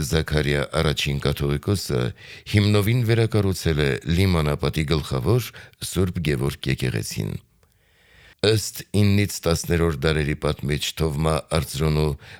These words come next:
«Պատմություն Արծրունյաց տան երկի» անանուն շարունակողի, եկեղեցին գմբեթավոր էր, շքեղ հարդարված։ Հազար երեք հարյուր իննսունչորս թվականին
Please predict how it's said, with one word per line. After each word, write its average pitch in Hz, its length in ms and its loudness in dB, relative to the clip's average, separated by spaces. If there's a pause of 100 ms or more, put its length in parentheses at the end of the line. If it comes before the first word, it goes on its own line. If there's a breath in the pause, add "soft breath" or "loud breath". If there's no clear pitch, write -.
(120)
«Պատմություն 104 600 2 (100)
Արծրունյաց 92 720 2
տան 92 320 2
երկի» 80 380 0 (100)
անանուն 78 480 2
շարունակողի, 78 680 0 (640 loud breath)
եկեղեցին 95 640 2 (160)
գմբեթավոր 80 800 2
էր, 98 140 0 (480)
շքեղ - 580 -2 (160)
հարդարված։ 67 680 -4 (1000 soft breath)
Հազար 92 380 4
երեք 90 340 2
հարյուր 80 460 2
իննսունչորս 78 640 0
թվականին 107 560 2